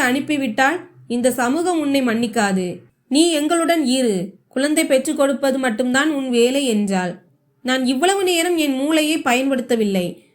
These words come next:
ஆனால் இப்போது நான் யோசிக்க வேண்டியிருந்தது. இல்லாவிட்டால் எப்போது யோசிப்பேன்? நான்,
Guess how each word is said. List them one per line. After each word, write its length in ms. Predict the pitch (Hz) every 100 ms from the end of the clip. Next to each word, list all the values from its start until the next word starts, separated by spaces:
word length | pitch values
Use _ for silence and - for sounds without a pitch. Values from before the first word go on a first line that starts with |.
| _
ஆனால் 360 | 190 214 254 302
இப்போது 340 | 254 214 277 277
நான் 200 | 254 247
யோசிக்க 400 | 254 311 330 294
வேண்டியிருந்தது. 640 | 247 233 214 202 196 185 180 - _ _ _
இல்லாவிட்டால் 680 | 226 247 247 254 214 269 339 330 -
எப்போது 400 | 220 202 320 311
யோசிப்பேன்? 640 | 269 262 262 220 240 240 247 - _ _ -
நான், 320 | 220 277 277